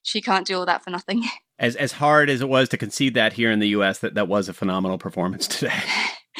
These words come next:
Speaker 1: Yeah, it was. It was
Speaker 2: That's
Speaker 1: what we're used to in England of seeing her s-,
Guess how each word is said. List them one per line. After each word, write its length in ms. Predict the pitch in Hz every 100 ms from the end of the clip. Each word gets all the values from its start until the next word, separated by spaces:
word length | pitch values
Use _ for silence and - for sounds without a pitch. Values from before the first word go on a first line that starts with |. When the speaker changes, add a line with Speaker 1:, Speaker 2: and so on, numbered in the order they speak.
| - -
Speaker 1:
Yeah, 280 | - 208 185
it 60 | 202
was. 240 | 208 196
It 140 | 226
was 80 | 220
Speaker 2:
That's 200 | 220 214
Speaker 1:
what 140 | 214 226
we're 160 | 233
used 300 | 233 233 -
to 100 | 220
in 120 | 196
England 340 | 190 190 185 180
of 60 | -
seeing 240 | 185 180
her 200 | 180 180 -
s-, 180 | -